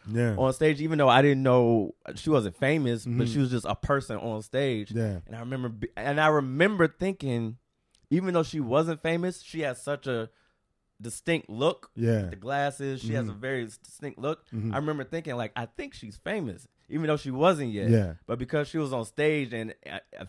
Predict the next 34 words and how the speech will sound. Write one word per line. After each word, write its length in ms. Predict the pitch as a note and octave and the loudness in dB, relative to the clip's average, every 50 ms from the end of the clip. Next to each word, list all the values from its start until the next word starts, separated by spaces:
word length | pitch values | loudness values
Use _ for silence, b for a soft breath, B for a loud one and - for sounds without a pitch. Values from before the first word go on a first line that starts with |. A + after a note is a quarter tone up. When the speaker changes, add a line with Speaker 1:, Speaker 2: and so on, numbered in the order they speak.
| - _ _ - | -18 _ _ 2
Speaker 2:
felt 180 | F3+ E3 C3 | 2 2 2
like 240 | A2+ A#2+ A2 G#2+ - | 0 -2 -2 -2 -2
maybe 280 | A#2 C3 F3 G#3+ A3+ A#3 | 0 0 2 2 0 -2
she 120 | - - | 0 2
had 180 | F3+ D#3+ D3 C#3 | 0 0 2 2
done 240 | D3+ C#3+ C#3 C3 A#2+ | 2 2 2 2 0
one 140 | B2+ C3 B2 | -2 -2 -2
or 60 | B2 | -4
two 180 | - - C#3 C3 | -6 -8 -12 -12
things, 360 | - - C3 B2 A#2+ A2+ G#2+ | -10 -8 -6 -6 -6 -6 -6
maybe, 240 | A2 A2+ A#2 A#2 G#2+ | -8 -8 -6 -6 -4
like, 200 | G#2 G2+ G2+ F#2+ | -4 -6 -6 -6
on 100 | G2+ G2+ | -8 -12
some 180 | G2 - G2 F#2+ | -10 -12 -14 -10
Weekend 340 | F#2+ A#2 A#2+ _ G#2 G2 G2+ | -10 -10 -10 _ -10 -6 -6
Update, 320 | G#2+ G#2 - - G#2 F#2+ - - | -6 -8 -8 -10 -12 -10 -8 -2
uh, 40 | A2 | 2
Speaker 1:
Yeah. 100 | A2+ A2+ | 4 4
Speaker 2:
not 60 | G#2+ G#2 | 4 4
Weekend 220 | G#2 F2+ G#2 F#2+ | 0 -4 -8 -12
Update, 260 | F#2 F2 - F2+ F2 | -14 -14 -14 -14 -12
but, 80 | E2+ F#2 | -12 -10
like, 180 | F2 F2 D#2+ _ _ _ _ _ _ _ _ _ | -10 -12 -12 _ _ _ _ _ _ _ _ _
Best 200 | A2+ A#2 A2+ - | -8 -8 -8 -8
Week 220 | A2+ A#2 G2+ _ | -12 -12 -8 _
Ever 220 | A2 A#2 A#2 A2 | -6 -6 -4 0
or 160 | A2+ A#2 A#2 A2 | 4 4 4 4
Speaker 1:
Yeah. 40 | G2 | 2
Speaker 2:
something, 280 | E2 D#3 B2 - C#3+ C#3 | -2 -4 -6 -6 -6 -4
maybe 220 | C#3 C#3 C3+ C#3 | -2 -2 -2 -2
something 260 | C3 - C#3 G#2+ A#2+ | -6 -8 -10 -12 -8
back 220 | B2 B2+ B2+ B2 _ | -8 -8 -8 -8 _
then. 220 | C#3 C3+ C3 B2 | -12 -10 -10 -10
Speaker 1:
Mm-hmm. 260 | B2 A#2 A#2 A#2+ A#2+ | -6 -4 -4 -4 -4